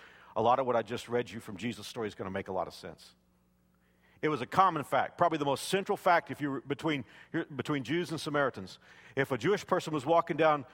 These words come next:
the road and a Samaritan person was walking toward him on the same side of the road, the Jewish person, in order to keep his feet from being defiled by walking on the same dirt as a Samaritan, the Jewish person would walk to the other side of the road.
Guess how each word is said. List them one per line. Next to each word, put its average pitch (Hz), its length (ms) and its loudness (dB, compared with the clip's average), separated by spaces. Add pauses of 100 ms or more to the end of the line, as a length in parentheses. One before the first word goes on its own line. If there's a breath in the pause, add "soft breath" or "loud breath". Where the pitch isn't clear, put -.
(120 loud breath)
the 151 80 -4
road 151 420 2
and 139 140 2
a 135 80 -2
Samaritan 147 460 0
person 147 300 -4
was 123 140 -8
walking 143 340 0
toward 139 320 -2
him 127 160 -4
on 117 100 -4
the 110 60 -6
same 147 280 -4
side 135 180 2
of 135 60 -4
the 123 80 -6
road, 120 300 -2 (600 loud breath)
the 110 80 -4
Jewish 147 320 0
person, 151 340 -2
in 117 60 -6
order 151 260 0
to - 80 -14
keep - 200 -4
his 139 120 -4
feet - 320 -6
from 135 200 -8
being 139 240 -2
defiled 127 440 2
by 117 100 4
walking 135 460 0
on 127 100 -4
the 113 60 -6
same 139 280 -4
dirt 123 320 -2
as 113 180 -2
a - 40 -18
Samaritan, 117 640 -6
the 101 80 -8
Jewish 123 360 -10
person 101 320 -10 (540 loud breath)
would 101 180 -4
walk 113 400 0
to 113 140 -8
the 107 160 -4
other 107 180 -4
side 98 340 -2
of 95 80 -8
the 90 100 -10
road. 87 340 -8